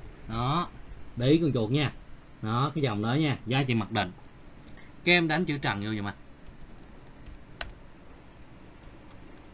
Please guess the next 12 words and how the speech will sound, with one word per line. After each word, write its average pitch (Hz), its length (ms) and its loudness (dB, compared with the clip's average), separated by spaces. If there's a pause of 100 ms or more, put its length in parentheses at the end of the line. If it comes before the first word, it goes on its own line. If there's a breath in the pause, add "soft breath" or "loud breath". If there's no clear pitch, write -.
(960)
Đó. 101 360 -2 (840)
Được 113 100 -4
chưa? 127 200 2 (260)
Ngay 127 260 4
chỗ 107 180 2
con 117 140 -2
chuột 101 200 0
nó 123 260 2
đang 117 160 2
nhấp 117 100 0
nháy 135 180 4
đó. 156 140 6